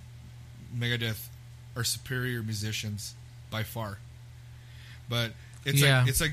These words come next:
Speaker 1: you going to Abercrombie Fitch and buying a fucking black T-shirt for fifty-five fucking dollars. Well, guess what? I'm gonna go to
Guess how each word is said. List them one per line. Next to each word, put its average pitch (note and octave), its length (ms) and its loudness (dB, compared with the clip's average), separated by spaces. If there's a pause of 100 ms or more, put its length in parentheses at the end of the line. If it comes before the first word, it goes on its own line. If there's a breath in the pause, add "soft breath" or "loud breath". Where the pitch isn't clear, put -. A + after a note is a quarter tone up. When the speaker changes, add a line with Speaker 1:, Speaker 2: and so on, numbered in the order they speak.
Speaker 1:
you C#3 180 6
going B2+ 380 0
to A#2+ 500 -2
Abercrombie A#2 500 -2
Fitch A2 300 -2
and A2 100 -2
buying A2+ 220 4
a G2+ 40 2
fucking A2 360 -2
black A2 300 0
T-shirt A#2 460 2
for A2 100 -6
fifty-five G#2+ 580 -2
fucking A2 280 -4
dollars. A2 480 2 (1000 loud breath)
Well, A#2 140 2
guess A#2+ 240 6
what? C3 160 8
I'm A#2 160 2
gonna C#3 140 4
go B2+ 120 2
to A#2 160 2